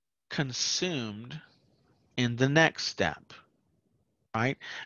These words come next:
An intermediate produced in one step, consumed in another step.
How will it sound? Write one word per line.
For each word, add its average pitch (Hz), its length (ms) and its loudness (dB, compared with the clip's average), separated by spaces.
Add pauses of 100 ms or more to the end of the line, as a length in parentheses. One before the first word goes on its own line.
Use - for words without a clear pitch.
An 113 100 2
intermediate 147 840 6
produced 123 540 0
in 165 140 2
one 147 180 6
step, 139 380 0 (260)
consumed 131 600 4
in 139 100 6
another 139 400 6
step. - 440 -4